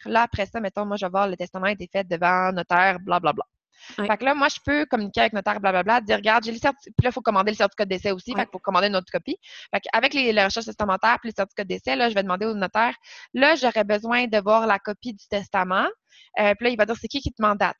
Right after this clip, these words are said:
Speaker 1: Fait que là, mettons, je vais dire le nom de la personne. Fait que là, lui, il va me dire, si lui, il juge qu'il y a un intérêt à voir le testament, tu sais, s'il est dedans, par exemple,
Speaker 2: Oui.
Speaker 1: il est hérité, euh, ben là, il va,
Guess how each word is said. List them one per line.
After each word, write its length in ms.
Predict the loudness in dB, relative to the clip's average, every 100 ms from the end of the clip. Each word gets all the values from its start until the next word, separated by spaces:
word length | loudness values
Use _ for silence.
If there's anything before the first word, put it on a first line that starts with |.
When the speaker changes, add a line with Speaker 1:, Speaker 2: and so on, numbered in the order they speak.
| -6
Speaker 1:
Fait 60 |
que 80 | -2
là, 60 | -4
mettons, 180 | -2 -2
je 80 |
vais 60 | 0
dire 100 | 0
le 80 | 0
nom 80 | 0
de 60 |
la 80 | 0
personne. 420 | -2 -4 -4 -2 -4
Fait 80 | -2
que 40 |
là, 120 | -2
lui, 180 | -2 -2
il 60 | 0
va 100 | -2
me 80 |
dire, 220 | 0 -2 -2 -2
si 140 | -2 2
lui, 140 | 0
il 40 |
juge 180 | 0 -2
qu'il 100 | -2
y 40 | -2
a 40 |
un 40 |
intérêt 420 | -2 -4 0 2 0 _ _
à 140 | 2 4
voir 300 | 6 6 4
le 80 |
testament, 500 | -2 -6 -6 -4 -4 -6
tu 80 | -8
sais, 60 | -4
s'il 180 | -2 0
est 20 | 2 2
dedans, 220 | 2 0
par 120 | -2 -4
exemple, 420 | -4 -2 0 0
Speaker 2:
Oui. 140 | -4 -6 -10
Speaker 1:
il 60 | -4
est 80 | 0
hérité, 460 | -2 -2 -2 -2 -4 -14 -20 -20 -16 0
euh, 400 | 4 4 2 -6 -8 -2
ben 140 | 2 4
là, 60 |
il 80 | 4
va, 120 | 4